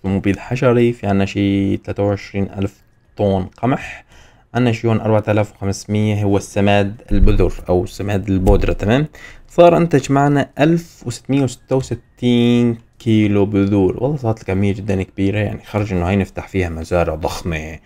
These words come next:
يعني بالأرض الموجودة بالأرض كلياتها هاي بقدر إنه أغطيها وأزرعها من الماكينات اللي عندي.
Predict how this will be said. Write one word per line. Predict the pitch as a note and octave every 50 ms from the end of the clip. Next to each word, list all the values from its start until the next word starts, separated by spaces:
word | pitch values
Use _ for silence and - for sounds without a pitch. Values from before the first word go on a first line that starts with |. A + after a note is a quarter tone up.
| _ - - - - E2+
يعني | E2+ E2+ F2
بالأرض | F2 G2+ - - B2+ C#3+ B2 - _ _ _ _ -
الموجودة | A2 A#2 A2+ A2+ A2 A2+ C#3+ E3 D#3 D#3
بالأرض | C3+ B2+ - - D3+ D3+ - -
كلياتها | - - F3+ F#3+ F3+ E3+ D#3+ D#3 D3+ - B2+ A#2+ A#2+ A2+
هاي | A2 C3 D#3 F#3+ - - _ _ _ - - - - - - - - - - - - _ _ _ _ _ -
بقدر | E3+ F3+ F3 E3+ D#3
إنه | D3 C#3+ C#3 C#3
أغطيها | C#3+ C3+ C3 B2+ - - D3+ C#3+ B2+ A#2+
وأزرعها | B2 C3+ B2+ - A2+ A2 A2 A2 G#2+ G#2 G#2 G2+
من | G#2 G#2+
الماكينات | A2 B2 B2+ C3+ C3 - E3 E3+ F3 E3+
اللي | E3+ D#3+
عندي. | E3 E3+ D3 A#2 F2+ E2+ G#2